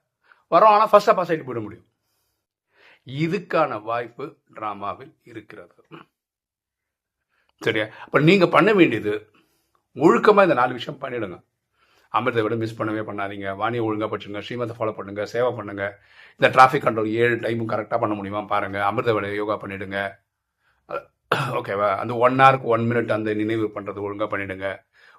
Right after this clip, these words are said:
உணவு வந்து இறைவன் பேர்ல சமையுங்க, சாப்பிடும்போது இறைவன் நினைவுல பண்ணுங்க, போகு சாங்கெல்லாம் கேட்டுட்டு பண்ண முடிஞ்சா அப்படியும் பண்ணுங்க.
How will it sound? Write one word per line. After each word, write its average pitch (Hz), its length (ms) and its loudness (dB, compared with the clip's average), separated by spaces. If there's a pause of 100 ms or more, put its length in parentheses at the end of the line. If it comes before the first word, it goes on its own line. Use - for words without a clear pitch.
உணவு 127 260 2
வந்து 120 180 0
இறைவன் 120 260 -2
பேர்ல 110 180 0 (100)
சமையுங்க, 101 540 -4 (320)
சாப்பிடும்போது 123 680 2
இறைவன் 113 240 0
நினைவுல 107 300 -2
பண்ணுங்க, 101 540 -2 (1500)
போகு 143 340 2
சாங்கெல்லாம் 117 380 4
கேட்டுட்டு 120 260 -6
பண்ண 113 260 -4
முடிஞ்சா 110 160 -2
அப்படியும் 113 260 -6
பண்ணுங்க. 95 560 -6